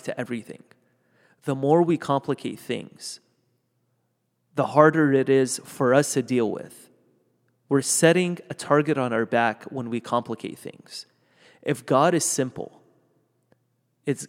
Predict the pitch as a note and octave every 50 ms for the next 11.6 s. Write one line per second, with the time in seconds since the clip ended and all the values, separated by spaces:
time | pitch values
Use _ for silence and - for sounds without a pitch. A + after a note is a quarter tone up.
0 | _ - D#3+ C#3+ A#2 A#2 - D3 C#3+ D#3+ F#3 F3 D3 C#3 A#2+ A2+ A2 C#3 C#3+ D#3
1 | E3+ F3 E3 D#3+ E3 - - _ _ - A#2 - D3 C#3+ D3+ C3+ A2+ G#2+ - -
2 | - - _ _ _ _ _ - C3+ - - - B2 A2+ - - D3+ C#3+ - -
3 | B2 G2 - - - _ _ _ _ _ _ _ _ _ _ _ _ _ _ _
4 | _ _ _ _ _ _ - C#3 C3 - - C#3 C3 - - C3 C#3+ D3+ D3 -
5 | - - B2+ G#2+ E2+ - - - - - - _ _ _ _ _ _ _ _ -
6 | C#3 C3+ B2+ A2+ C3+ D3+ E3 E3+ D#3+ D#3 D3+ D#3 D#3+ - - - - - _ _
7 | - - - - D3+ C#3+ C#3 C3 B2+ - - - - - - _ - B2+ B2 -
8 | - - D#3+ D#3 D#3+ C3+ - - C#3+ B2+ C3 C3+ B2+ A#2+ A#2 A#2 A2+ A2+ - -
9 | B2 G#2 - - - - - - - - _ _ _ _ _ _ _ _ _ _
10 | _ _ _ _ _ _ _ - C3+ C#3 C#3+ D#3 - G#3+ G#3 G3+ F#3 D3+ - -
11 | - - C3 C#3 D3 D3+ D#3+ E3+ - - - -